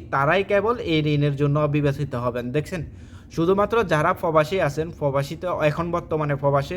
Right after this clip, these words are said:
রানিংয়ে আছেন, শুধু তাদের মত-, তাদের জন্য। আর বৈধভাবে পাঠানো রেমিটেন্সের ভিত্তিতে ঋণ পাওয়ার যাবতীয় বিষয় নির্ধারণ কহ-, করা হবে। এই যে বৈধভাবে নির্ধারণ নীতি হয়েছে যেন কি, যেটা এই কাগজটা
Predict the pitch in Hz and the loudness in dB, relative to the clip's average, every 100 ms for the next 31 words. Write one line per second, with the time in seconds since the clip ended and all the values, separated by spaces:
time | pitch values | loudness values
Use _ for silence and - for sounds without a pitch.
0 | 185 156 139 165 196 185 180 214 214 - | -2 0 2 0 0 -2 -2 -4 -8 -14
1 | - - 147 165 165 175 185 165 139 - | -16 -2 0 2 6 6 6 2 0 -4
2 | - 147 147 160 127 120 117 110 - - | -6 -2 0 0 -2 -6 -8 -12 -16 -14
3 | - 143 147 139 165 180 208 220 233 214 | 2 4 4 4 2 2 2 2 2 2
4 | 170 170 196 208 202 175 196 190 208 170 | 0 0 0 2 0 0 -2 -2 -2 -4
5 | 170 190 202 175 170 170 160 143 143 151 | -6 -8 -6 -2 0 0 0 2 4 4
6 | 196 - - - 135 143 151 143 151 139 | 0 -8 -20 -10 0 2 2 2 0 0
7 | 143 180 165 143 139 147 147 139 120 123 | -2 -2 -2 0 2 0 -2 -4 -4 -4
8 | 131 147 139 147 156 95 - - - - | -4 0 2 2 -2 -4 -12 -12 -8 2
9 | 247 247 165 147 160 190 214 220 220 208 | 2 4 2 4 4 4 4 4 2 -2
10 | 151 185 190 185 175 156 165 151 165 175 | 0 2 2 -2 -4 -4 -4 -2 -2 -2
11 | 185 196 214 185 160 196 240 - - - | -4 -4 -6 -4 0 2 0 -4 -14 -14
12 | - - - 233 240 196 156 143 - 139 | -12 -10 0 0 4 4 6 0 -2 -8